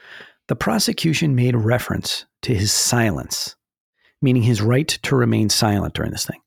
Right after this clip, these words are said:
despite a long line of Supreme Court cases saying it's unconstitutional for him to make reference to it in front of the jury.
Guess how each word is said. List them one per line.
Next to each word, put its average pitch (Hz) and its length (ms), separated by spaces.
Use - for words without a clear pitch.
despite 180 400
a 175 60
long 147 280
line 123 200
of 110 60
Supreme 123 340
Court 117 240
cases 113 340
saying 113 280
it's 117 200
unconstitutional 127 1040
for 101 140
him 113 180
to 117 80
make 107 260
reference 104 380
to 110 80
it 101 80
in - 40
front 104 160
of 95 60
the 95 60
jury. 113 400